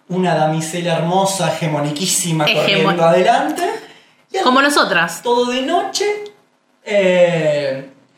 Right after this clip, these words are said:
Speaker 1: y bueno, y a, a, y a partir de ahí es como que ya listo. O sea, mi trabajo aquí está hecho. La, la, la casa victoriana se popularizó y se convirtió en este arquetipo,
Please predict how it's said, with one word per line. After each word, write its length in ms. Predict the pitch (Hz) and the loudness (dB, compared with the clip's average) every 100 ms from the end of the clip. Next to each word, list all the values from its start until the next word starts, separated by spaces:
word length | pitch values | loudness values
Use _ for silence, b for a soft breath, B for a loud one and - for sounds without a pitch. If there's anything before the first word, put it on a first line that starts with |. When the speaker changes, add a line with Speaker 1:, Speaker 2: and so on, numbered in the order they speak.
| - | -10
Speaker 1:
y 80 | 170 | -4
bueno, 360 | 160 143 120 - | -2 -2 -4 -6
y 100 | 170 | -2
a, 200 | 175 - - | 0 0 -2
a, 180 | 175 - - | -6 -8 -2
y 80 | |
a 100 | 196 | 0
partir 340 | 196 190 226 233 | 2 0 0 -2
de 80 | 233 | 2
ahí 220 | 190 226 | 2 0
es 60 | 226 | -2
como 280 | 190 180 165 | -4 -4 -4
que 60 | |
ya 220 | 156 170 170 | -4 -4 -2
listo. 600 | 170 - - - 95 - _ | -2 -6 -10 -12 -12 -14 _
O 40 | - | -10
sea, 140 | 143 | -8
mi 180 | 143 156 | -6 -6
trabajo 360 | 147 143 160 | 0 2 2
aquí 140 | 170 156 | -2 -4
está 240 | 151 160 | -2 2
hecho. 520 | 156 160 196 175 127 - 147 | 2 2 0 0 -2 -10 -12
La, 400 | 139 131 127 - - 160 143 | -6 -2 -4 -6 -18 -20 -12
la, 880 | 139 131 123 120 120 117 117 113 - _ _ _ _ _ _ _ _ | -8 -4 -4 -4 -4 -6 -8 -16 -20 _ _ _ _ _ _ _ _
la 280 | 165 143 143 | -12 -8 -4
casa 720 | 156 165 - 175 156 139 131 135 | -2 -2 0 2 2 2 0 -4
victoriana 680 | 135 - 147 147 156 170 175 | -8 -4 -2 0 0 2 0
se 120 | 160 | -2
popularizó 1000 | - 127 135 131 123 - 143 143 147 151 | -6 -8 -6 -4 -4 -4 0 2 4 2
y 40 | |
se 140 | 139 131 | 0 -2
convirtió 440 | 135 127 123 143 | -6 -6 -6 -6
en 100 | 143 | -4
este 320 | 139 - - 135 | -6 -10 -4 -4
arquetipo, 1400 | 131 135 131 - 135 - 139 131 127 123 123 120 123 | -4 -6 -10 -12 -16 -6 -2 0 -2 -4 -4 -6 -10